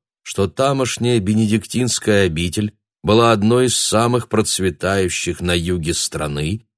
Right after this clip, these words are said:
и сулила богатые возможности для одарённой, не лишённой честолюбия особы. Допустим, что так. Но вот с чего это она велела трём своим спутникам дожидаться в Андовере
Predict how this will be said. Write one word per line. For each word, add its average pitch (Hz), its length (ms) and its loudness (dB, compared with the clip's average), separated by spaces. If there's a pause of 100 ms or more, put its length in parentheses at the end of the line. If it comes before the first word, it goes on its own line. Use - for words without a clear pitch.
(260)
и 92 80 -2
сулила 120 460 0
богатые 104 540 2
возможности 104 840 0
для 90 260 0
одарённой, 80 760 -2 (260)
не 92 120 0
лишённой 92 600 0
честолюбия 90 880 0
особы. 110 560 -2 (1040)
Допустим, 85 720 -2
что 156 260 -2
так. 147 420 -4 (560)
Но 101 160 2
вот 131 200 2
с - 180 -2
чего 156 540 2
это 85 280 2
она 92 180 2
велела 101 440 2
трём 110 320 0
своим 92 380 0
спутникам 87 840 -4
дожидаться 104 680 0
в 90 100 2
Андовере 85 840 0